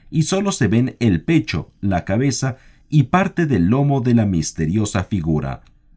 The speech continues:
Esta imagen que personificaba al sol para los antiguos egipcios fue trasplantada a la mitología griega,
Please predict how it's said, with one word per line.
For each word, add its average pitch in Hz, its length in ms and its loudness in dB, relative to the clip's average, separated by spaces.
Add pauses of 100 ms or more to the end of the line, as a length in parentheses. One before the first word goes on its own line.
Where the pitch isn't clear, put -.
(440)
Esta 101 360 0
imagen 147 440 2
que 107 140 -2
personificaba 95 920 -2
al 139 140 0
sol 156 340 0
para 87 200 -2
los 80 200 -2
antiguos 104 480 -2
egipcios 110 640 -2 (240)
fue 180 180 0
trasplantada 120 1120 -2
a - 160 -2
la 95 120 0
mitología 82 680 -2
griega, 101 460 -2